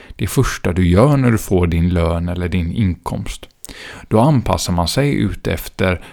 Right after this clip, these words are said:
de pengarna man har kvar på kontot. Självklart får det ju då vara inom rimlighetens gränser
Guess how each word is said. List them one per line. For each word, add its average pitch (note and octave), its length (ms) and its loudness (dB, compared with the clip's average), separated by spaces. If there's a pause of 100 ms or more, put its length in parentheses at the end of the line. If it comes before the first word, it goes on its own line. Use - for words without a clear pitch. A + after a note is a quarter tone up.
(120)
de F#2+ 200 2
pengarna D#2 400 0
man E2 160 2
har A2 80 4
kvar - 320 0
på - 140 -2
kontot. - 640 -6 (240)
Självklart A#2+ 400 2
får - 120 2
det A2 60 6
ju A#2 180 6
då G#2 240 4
vara D#2+ 380 2 (160)
inom F2 460 2
rimlighetens E2 720 0
gränser G2 640 0